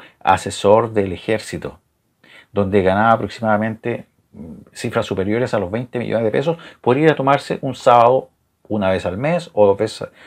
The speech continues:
o dos sábados al mes, un café. Porque las asesorías que realizaba al ejército no quedaban escritas en ninguna parte, sino que eran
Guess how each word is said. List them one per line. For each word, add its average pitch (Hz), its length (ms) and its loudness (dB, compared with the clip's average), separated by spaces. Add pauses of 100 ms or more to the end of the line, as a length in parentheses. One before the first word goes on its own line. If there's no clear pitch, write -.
(160)
o 98 100 4
dos 104 120 2
sábados 107 320 6
al 92 80 -2
mes, 123 300 -8
un 139 140 -4
café. 107 440 -4 (1040)
Porque 98 420 -2
las 90 440 0 (240)
asesorías 101 640 2
que 147 140 -2
realizaba 90 580 -2 (200)
al 107 120 -4
ejército 139 480 -4 (240)
no 147 140 2
quedaban 160 260 6
escritas 165 280 -2
en 131 60 -4
ninguna 151 240 0
parte, 175 240 2
sino 139 200 -8
que 139 80 0
eran 127 160 0